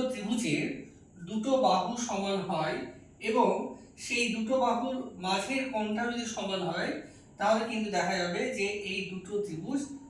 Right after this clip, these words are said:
সর্বসম হবে। অর্থাৎ এই ত্রিভুজকে যদি আমরা এই ত্রিভুজের উপরে মেশাই, পুরোপুরি মিলে যাবে। অর্থাৎ এই বাহুটা, এই যে এসি বাহুটা আর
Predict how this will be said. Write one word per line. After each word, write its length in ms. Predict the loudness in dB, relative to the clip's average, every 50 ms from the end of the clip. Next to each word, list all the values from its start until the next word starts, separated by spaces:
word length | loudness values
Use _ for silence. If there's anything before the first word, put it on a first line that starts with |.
| -12 -8 -2
সর্বসম 480 | 2 2 2 2 2 -2 -2 -2 -2 -2 -2 -2
হবে। 200 | -4 -6 -8 -12 -14 -16 -20 -20 -20 -20 -20 -20 -10 -6 -4
অর্থাৎ 220 | -2 0 0 0 0 2 2
এই 80 | 2 2 2
ত্রিভুজকে 380 | 0 -2 -2 -2 -2 -4 -4 -4 -2
যদি 100 | 2 2 4
আমরা 140 | 4 4 2 0
এই 60 | 0 0
ত্রিভুজের 320 | -2 -4 -4 -2 0 0 0
উপরে 180 | 0 0 0 0 0 0
মেশাই, 340 | 0 -2 -2 0 0 0 0 0 -4 -6 -10 -16 -20 -20 -12
পুরোপুরি 400 | -4 0 0 0 0 0 -2 -2 -2 -2
মিলে 180 | 0 0 0 0 -2
যাবে। 180 | -2 -4 -8 -14 -18 -20 -20 -20 -20 -18 -10 -6 -6
অর্থাৎ 200 | -2 0 0 0 0 0 0
এই 80 | 0 2 2
বাহুটা, 340 | 0 0 0 -2 0 0 0 0 0
এই 60 | -2 -4
যে 60 | -4 -2 -2 0
এসি 160 | 0 0 -2 0 0
বাহুটা 340 | 2 2 2 2 2 2 2 2 0 -4 -6 -14 -16 -18 -10 -4 -2
আর 100 | -2